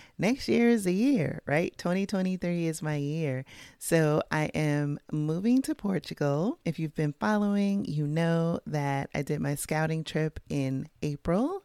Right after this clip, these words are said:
and did a live scouting trip with lovely Lynette, who I met, uh,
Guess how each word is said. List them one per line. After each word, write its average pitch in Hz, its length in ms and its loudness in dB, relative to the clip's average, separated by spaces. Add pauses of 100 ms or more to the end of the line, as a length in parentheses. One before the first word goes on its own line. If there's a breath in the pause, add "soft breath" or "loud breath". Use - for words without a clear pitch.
and 147 760 2 (180)
did 147 500 0
a 135 580 -2
live 143 720 -2
scouting 160 540 -2
trip 180 400 -4
with 147 460 0
lovely 196 500 2
Lynette, 151 560 4
who 180 180 0
I 143 200 6
met, 147 500 0 (420 loud breath)
uh, 151 280 2